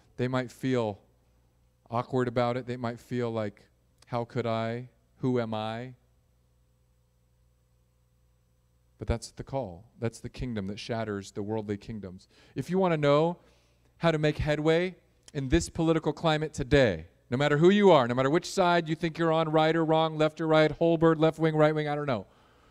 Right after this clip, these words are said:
Serve and make friends for Jesus. Immerse people in Jesus.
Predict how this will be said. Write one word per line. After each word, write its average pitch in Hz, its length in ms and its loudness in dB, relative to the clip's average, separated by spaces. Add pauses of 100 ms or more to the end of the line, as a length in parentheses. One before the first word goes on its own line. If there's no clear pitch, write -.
(960)
Serve 160 580 2
and 127 100 -6
make 135 160 -4
friends 131 300 -4
for 131 120 -8
Jesus. 120 600 -8 (920)
Immerse 127 380 -2
people 123 320 -6
in 113 100 -4
Jesus. 104 400 -6